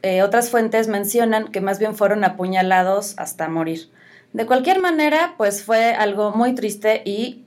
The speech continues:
obviamente muy choqueante para la comunidad en aquel, en aquel momento. Como nos podemos imaginar, la noticia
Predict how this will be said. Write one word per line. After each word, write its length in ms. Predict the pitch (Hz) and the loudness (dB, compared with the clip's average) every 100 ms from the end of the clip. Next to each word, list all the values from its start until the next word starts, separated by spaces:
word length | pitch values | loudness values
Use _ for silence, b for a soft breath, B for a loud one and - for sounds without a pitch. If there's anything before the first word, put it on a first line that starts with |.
| - | 0
obviamente 420 | 202 208 196 208 | 2 2 0 -2
muy 200 | 208 214 | -2 -2
choqueante 520 | 214 220 214 202 214 | -4 -4 -2 -2 -2
para 240 | 214 170 | -2 0
la 220 | 170 170 170 | 0 -2 -4
comunidad 480 | 175 185 185 190 | -4 -2 0 0
en 100 | 190 165 | 0 -4
aquel, 360 | 165 170 170 | -8 -8 -8
en 160 | - 165 | -8 -6
aquel 240 | 170 190 | -4 -4
momento. 400 | 196 214 233 226 - b b b b b b _ | -2 -2 -2 -4 -8 b b b b b b _
Como 180 | - 240 | -6 -4
nos 160 | 240 240 | -4 -4
podemos 360 | 269 302 370 | -2 0 0
imaginar, 640 | 359 349 339 330 285 247 254 | 0 -2 0 -2 0 -2 -2
la 120 | 220 | -4
noticia 880 | 214 214 247 247 - 247 254 269 - | -2 -4 -4 -6 -2 0 0 -2 -8